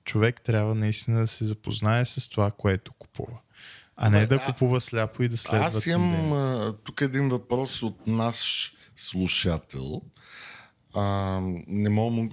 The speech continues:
Speaker 2: разкривам самоличността, но той каза така: „Налагаме се да си продавам апартамента, част от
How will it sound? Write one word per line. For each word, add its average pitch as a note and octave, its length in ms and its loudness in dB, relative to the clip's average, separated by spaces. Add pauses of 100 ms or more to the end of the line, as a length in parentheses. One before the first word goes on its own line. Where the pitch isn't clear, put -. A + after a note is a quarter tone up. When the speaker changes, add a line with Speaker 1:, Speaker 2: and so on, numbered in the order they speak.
Speaker 2:
разкривам G2+ 640 -2
самоличността, D#2+ 1000 -2 (1120)
но A2 120 2
той C#3 180 -2
каза D3 320 -2
така: G#2+ 360 0
„Налагаме B2 560 2
се - 160 -2
да B2+ 120 -2
си - 200 -2
продавам A2+ 500 0
апартамента, F2 1080 -4
част - 320 -2
от - 100 -18